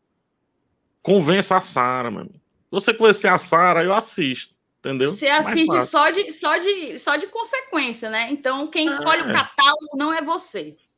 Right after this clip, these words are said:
Speaker 1: Não, o cat-, é porque o catálogo do fim de semana pertence a outra pessoa, né? Aí,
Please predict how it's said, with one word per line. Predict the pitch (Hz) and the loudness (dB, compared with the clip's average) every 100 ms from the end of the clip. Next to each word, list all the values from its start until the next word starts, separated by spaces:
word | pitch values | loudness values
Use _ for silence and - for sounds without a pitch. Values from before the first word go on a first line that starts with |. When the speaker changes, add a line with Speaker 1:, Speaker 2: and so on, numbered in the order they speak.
| _ | _
Speaker 1:
Não, | 196 208 139 | 6 6 4
o | |
cat-, | 156 185 185 | 2 0 0
é | |
porque | 175 - | -2 -2
o | 190 | -2
catálogo | 180 180 175 185 | -2 0 0 0
do | 185 | -2
fim | 185 190 | -4 -4
de | |
semana | 196 180 180 | -2 0 0
pertence | 185 196 196 190 185 | 0 -4 -4 -8 -4
a | 190 | -2
outra | 196 | -2
pessoa, | 226 247 - 151 131 | -4 -6 -2 0 0
né? | 110 135 _ _ _ - | -2 -8 _ _ _ -6
Aí, | 135 135 143 202 | -4 -4 -6 -10